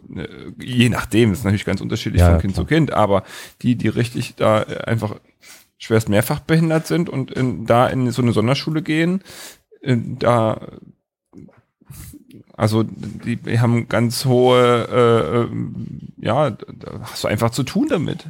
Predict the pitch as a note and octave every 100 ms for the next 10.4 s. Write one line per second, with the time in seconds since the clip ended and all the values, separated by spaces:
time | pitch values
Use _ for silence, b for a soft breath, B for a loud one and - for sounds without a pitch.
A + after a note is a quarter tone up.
0 | - - D#3+ - F3 D#3 A#2+ A#2 G2+ A2
1 | F#2 B B C#3 - D3 C#3 - C3 C3+
2 | - B2 C#3+ C3+ D3 C3 A#2+ - A#2 A2
3 | A2+ D3 D3 G#2+ A2+ G#2+ - - B B
4 | B B B _ - G#2 G#2 G#2+ G2+ -
5 | B2+ G#2+ G#2+ A#2 A2+ A2+ - A2+ A#2 G#2+
6 | F#2 C#3 D3 - G#2 F#2 F#2 - - _
7 | - A#2 A2+ D3+ - B B B B _
8 | _ _ _ _ _ - - - G#2+ G#2+
9 | G2+ - - G#2 A#2+ G#2+ G2 - F#2+ G2
10 | G2 F#2+ -